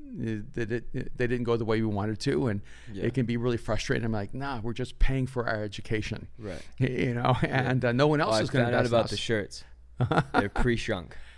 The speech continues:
Speaker 2: They haven't shrunk yet. They're, they're not pre-shrunk. They're, b-,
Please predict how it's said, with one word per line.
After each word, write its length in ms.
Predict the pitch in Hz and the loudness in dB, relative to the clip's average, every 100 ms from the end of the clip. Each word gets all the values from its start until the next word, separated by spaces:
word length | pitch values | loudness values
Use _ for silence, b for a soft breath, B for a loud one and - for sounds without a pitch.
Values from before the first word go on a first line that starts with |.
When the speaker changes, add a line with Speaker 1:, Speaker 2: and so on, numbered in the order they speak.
| - - | -20 -6
Speaker 2:
They 80 | 107 | -4
haven't 160 | 104 | -4
shrunk 300 | - 104 95 | -4 -6 -6
yet. 140 | 85 - - - - - - - | -10 -12 -18 -20 -20 -20 -20 -6
They're, 180 | 117 107 | -4 2
they're 140 | 120 | 4
not 200 | 123 127 | 4 4
pre-shrunk. 520 | - 135 117 110 - 110 | 6 4 4 0 0 -2
They're, 100 | 104 | -2
b-, 200 | 107 | -4